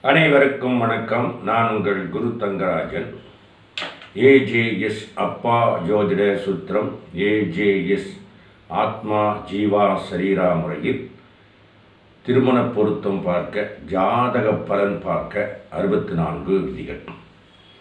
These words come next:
இப்போ இது திருமண பொருத்தம் பார்க்கறதுக்கு வந்த ஜாதகம்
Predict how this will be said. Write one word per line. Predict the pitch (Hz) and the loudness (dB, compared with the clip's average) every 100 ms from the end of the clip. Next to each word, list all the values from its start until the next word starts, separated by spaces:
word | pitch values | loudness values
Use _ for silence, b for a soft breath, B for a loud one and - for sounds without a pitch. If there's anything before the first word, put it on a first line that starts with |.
| b b b b | b b b b
இப்போ | 123 - 131 123 110 107 | 0 4 6 6 4 2
இது | 98 101 92 85 85 - - - - _ _ _ | 2 2 2 -2 -6 -10 -16 -20 -20 _ _ _
திருமண | - 131 139 139 123 127 | 2 4 6 4 2 0
பொருத்தம் | 110 - 110 107 107 | -2 -2 -2 0 2
பார்க்கறதுக்கு | 107 - 98 - - 98 90 | 2 2 -4 -6 -6 -2 0
வந்த | 95 98 85 | 0 0 0
ஜாதகம் | 92 90 98 90 | 2 0 -2 -6